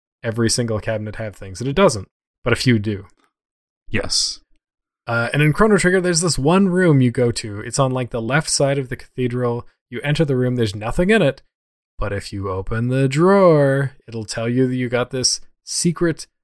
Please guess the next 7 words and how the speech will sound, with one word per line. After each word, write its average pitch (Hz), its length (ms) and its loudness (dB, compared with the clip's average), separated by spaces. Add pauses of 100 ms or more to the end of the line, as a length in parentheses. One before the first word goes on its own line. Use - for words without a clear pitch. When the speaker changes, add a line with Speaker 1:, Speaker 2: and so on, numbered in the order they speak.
Speaker 1:
Naga 143 480 4
et 139 200 0
Bromide, 123 480 2
which 120 200 -4
itself 143 500 2
is, 120 220 -2
like, 110 280 -4